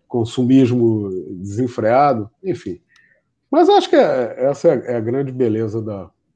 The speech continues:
que a vida pode nos proporcionar. E, e voltando aqui ao tema da,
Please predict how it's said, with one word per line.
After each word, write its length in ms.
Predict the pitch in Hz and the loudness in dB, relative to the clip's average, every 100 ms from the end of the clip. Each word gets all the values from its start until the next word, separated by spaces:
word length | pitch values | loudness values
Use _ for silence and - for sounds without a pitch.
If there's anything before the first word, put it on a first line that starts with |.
| _ _ _ _ _ _ _ _ _ _ | _ _ _ _ _ _ _ _ _ _
que 120 | - 113 | -10 -8
a 40 | |
vida 220 | 101 120 | -4 -4
pode 320 | - 123 113 | -4 -4 -4
nos 160 | 117 117 | -6 -6
proporcionar. 800 | - 113 127 110 143 104 90 _ _ _ _ _ _ _ _ _ - | -8 -8 -8 -8 -8 -10 -12 _ _ _ _ _ _ _ _ _ 4
E, 880 | 170 175 160 156 143 131 123 107 98 | 8 8 6 4 0 -2 -4 -6 -4
e 120 | 151 | -4
voltando 420 | 196 285 202 247 | -2 -4 -2 -2
aqui 160 | 170 196 | -2 -4
ao 80 | 120 | -2
tema 320 | 151 147 110 | -2 -2 -4
da, 260 | 107 90 | -8 -10